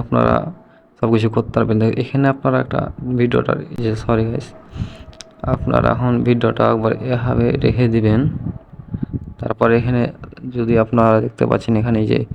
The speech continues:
প্লাসটা রয়েছে, এখানে প্লাসটার উপরে এখানে আপনারা মাইনাস করে দিবেন। দেখতে পাচ্ছেন, আমরা এখানে এখন মাইনাস করে দিলাম। এখান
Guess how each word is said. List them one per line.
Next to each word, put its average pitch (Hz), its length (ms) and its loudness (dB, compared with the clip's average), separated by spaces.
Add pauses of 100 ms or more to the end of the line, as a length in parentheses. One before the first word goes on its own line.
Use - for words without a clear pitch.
(320)
প্লাসটা 117 440 2
রয়েছে, 110 200 2
এখানে 110 200 2
প্লাসটার 117 400 4
উপরে 113 160 -4
এখানে 117 160 4 (100)
আপনারা 120 240 -4 (100)
মাইনাস 117 320 4 (100)
করে 120 240 2
দিবেন। 120 260 6 (1040)
দেখতে - 200 -10
পাচ্ছেন, 110 240 0
আমরা 110 160 4
এখানে 113 220 0
এখন 113 120 2 (120)
মাইনাস 113 300 2 (100)
করে 117 180 2 (100)
দিলাম। 117 240 4 (800)
এখান 127 180 4